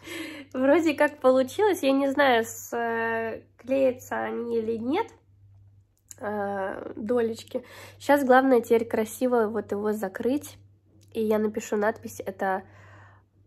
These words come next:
ещё не придумала, блин. Ща придумаю, напишу.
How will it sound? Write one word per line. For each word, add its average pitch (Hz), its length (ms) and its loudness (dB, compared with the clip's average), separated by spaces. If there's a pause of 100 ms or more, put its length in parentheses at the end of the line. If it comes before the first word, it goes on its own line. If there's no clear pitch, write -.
(340)
ещё 226 260 -4
не 208 80 -4
придумала, 185 420 -6
блин. 185 420 -8 (440)
Ща 202 200 -8 (220)
придумаю, 254 600 2
напишу. 247 680 -4